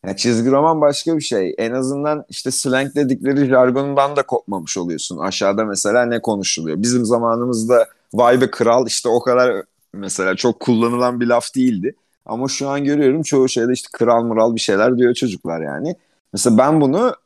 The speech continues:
kendi çizgi roman tayfamdan öğrendim yani.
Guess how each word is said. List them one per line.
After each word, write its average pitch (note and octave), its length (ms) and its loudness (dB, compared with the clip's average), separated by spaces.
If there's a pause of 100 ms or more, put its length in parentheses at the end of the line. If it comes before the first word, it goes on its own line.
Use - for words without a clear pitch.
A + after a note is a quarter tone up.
(120)
kendi C#3 320 0
çizgi C#3 300 0
roman D3+ 240 0
tayfamdan D#3 540 0
öğrendim F2+ 460 -6
yani. D2+ 180 -20